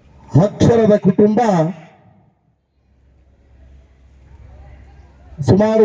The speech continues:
ಮೂವತ್ತು ವರ್ಷಗಳಿಂದ ಅಂಬೆಗಾಲನ್ನ ಇಡುತ್ತೋ, ಇಡು-, ಇಡುತ್ತಾ ಇವತ್ತು ತುಂಬಾ ಪ್ರವರ್ಧಮಾನವಾಗಿ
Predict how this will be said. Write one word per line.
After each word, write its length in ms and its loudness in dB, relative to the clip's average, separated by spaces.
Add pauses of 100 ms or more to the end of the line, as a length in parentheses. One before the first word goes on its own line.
ಮೂವತ್ತು 500 0 (100)
ವರ್ಷಗಳಿಂದ 720 0 (2250)
ಅಂಬೆಗಾಲನ್ನ 800 0 (120)
ಇಡುತ್ತೋ, 380 -2 (220)
ಇಡು-, 200 -4 (220)
ಇಡುತ್ತಾ 380 -4 (2250)
ಇವತ್ತು 280 2 (120)
ತುಂಬಾ 320 0 (100)
ಪ್ರವರ್ಧಮಾನವಾಗಿ 1160 0